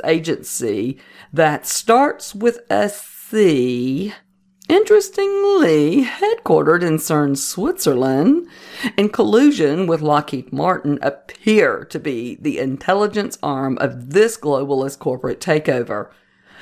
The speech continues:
The American Republic can survive this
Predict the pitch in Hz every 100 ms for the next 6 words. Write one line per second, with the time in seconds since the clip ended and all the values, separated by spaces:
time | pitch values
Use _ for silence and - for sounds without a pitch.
0 | - - 185 170 185 196 254 277 269 277
1 | 277 156 143 151 - 160 156 160 151 139
2 | 196 220 208 156 156 -